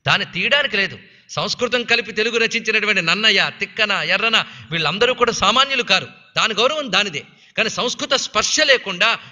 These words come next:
తెలుగు రచించిన కవులు ఎంతమంది ఉన్నారు అంటే వేళ్ల మీద లెక్క పెట్టవచ్చు.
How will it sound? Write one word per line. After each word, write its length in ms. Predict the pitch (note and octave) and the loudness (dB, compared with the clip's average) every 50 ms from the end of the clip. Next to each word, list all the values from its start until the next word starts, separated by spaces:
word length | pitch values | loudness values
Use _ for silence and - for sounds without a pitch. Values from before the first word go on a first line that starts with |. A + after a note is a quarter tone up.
| - _ - | -14 _ -4
తెలుగు 200 | G3+ G#3+ B3 B3 | -2 -2 0 0
రచించిన 400 | A3 G#3 - A3 G#3 - G#3 G3+ | 0 0 0 0 -2 -2 -2 0
కవులు 240 | - F#3 G3+ A3+ | 0 0 2 2
ఎంతమంది 440 | A#3 F3 D#3 F3+ - A#3 A3 G#3+ F#3+ | 2 2 0 0 0 0 0 0 -2
ఉన్నారు 440 | F3+ E3 D#3+ D3+ C#3+ E3+ E3+ - - - - _ - | -2 0 0 0 0 -2 -4 -8 -12 -16 -20 _ -6
అంటే 140 | - F#3+ A3+ | -2 0 2
వేళ్ల 260 | G3+ F3+ G3+ G#3+ G#3 | 2 4 2 2 2
మీద 200 | G#3 G#3 G#3 F#3+ | 0 -2 -2 -2
లెక్క 260 | F#3+ F3+ F3+ F#3+ F3+ | -2 -2 -2 -2 -4
పెట్టవచ్చు. 440 | F3 D#3+ - D#3 D3 - - - - | -4 -6 -4 -4 -4 -4 -4 -8 -10